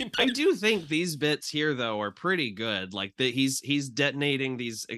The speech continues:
Speaker 1: these missiles around the world. Soldiers are, like, s-, getting set on fire.
Speaker 2: Yeah.
Speaker 1: Uh, there's a Soviet submarine that explodes, and Blofeld reveals that his plan is to sell nuclear supremacy to the highest bidder.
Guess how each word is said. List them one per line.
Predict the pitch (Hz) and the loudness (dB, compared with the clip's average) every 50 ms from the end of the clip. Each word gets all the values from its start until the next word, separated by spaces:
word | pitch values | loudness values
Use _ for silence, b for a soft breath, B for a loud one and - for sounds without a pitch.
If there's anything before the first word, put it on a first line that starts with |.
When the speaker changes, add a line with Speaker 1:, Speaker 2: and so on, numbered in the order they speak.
| - _ | -10 _
Speaker 1:
these | 113 117 113 107 | -6 -4 -4 -2
missiles | 113 127 139 131 - 143 135 120 | 0 0 0 0 0 -2 -2 -2
around | 120 123 123 123 123 | -2 0 0 0 0
the | 120 117 | -2 -2
world. | 107 117 120 120 123 123 113 104 | -2 -2 0 0 0 -2 -2 -4
Soldiers | - - 120 120 127 135 131 147 143 135 | -4 -2 0 0 -2 0 0 0 0 0
are, | 135 123 | 0 0
like, | 113 101 - | 0 -2 -2
s-, | - - - - - | -4 -6 -6 -6 -4
getting | 117 135 123 120 107 | -2 -2 -2 -2 -2
set | - - - - - 113 131 | -4 -6 -6 -6 -6 -6 -6
on | 135 123 95 | -6 -6 -8
fire. | - - - - - - 90 98 107 120 143 147 147 147 143 B B B B B _ _ | -8 -12 -18 -12 -6 -4 -2 0 0 2 2 2 0 0 -2 B B B B B _ _
Speaker 2:
Yeah. | 110 113 117 113 107 104 101 | -2 0 0 2 2 2 0
Speaker 1:
Uh, | 101 | 0
there's | 110 120 123 117 | 0 -2 -4 -2
a | 107 | -4
Soviet | - - - 123 123 127 127 127 107 - | -4 -2 0 0 0 0 0 -2 -2 -2
submarine | - - - 113 120 131 131 131 131 131 135 139 139 | -4 -2 -2 -2 -2 -2 0 0 0 0 0 -2 -2
that | 135 139 131 | -2 -2 -2
explodes, | 123 - - - - 127 127 127 127 131 131 131 123 | -4 -6 -8 -4 -2 0 0 2 0 0 -2 -6 -8
and | - 120 117 107 | -8 -8 -6 -4
Blofeld | 110 123 127 131 131 143 139 131 117 | -2 -2 -2 -2 -2 -2 -2 0 0
reveals | 123 127 113 120 127 131 131 131 123 | -2 -4 -2 -2 0 0 0 0 0
that | 127 117 | -2 -4
his | 117 113 - | -4 -6 -6
plan | - - 190 185 202 190 165 143 139 151 160 - _ _ _ _ _ _ _ _ _ _ | -6 -2 0 2 2 2 2 2 0 0 -4 -6 _ _ _ _ _ _ _ _ _ _
is | 139 135 - | -4 -4 -4
to | - 139 | -4 -2
sell | 131 - - 156 156 156 147 147 | -2 0 2 4 4 4 4 4
nuclear | 143 151 175 190 190 - 170 180 175 170 160 | 4 2 2 2 0 -2 0 0 2 2 0
supremacy | - - 156 143 - 190 180 165 160 160 147 - - 165 156 151 151 160 165 170 | -2 -4 -6 -6 -2 0 0 0 0 -2 -4 -2 0 0 2 2 2 0 -2 -4
to | 160 156 147 | -6 -4 -4
the | 139 131 | -4 0
highest | 135 156 143 139 139 135 131 127 117 | 2 2 4 4 2 2 -2 -2 -2
bidder. | 131 123 110 95 87 85 95 | -2 -2 0 -2 -4 -6 -8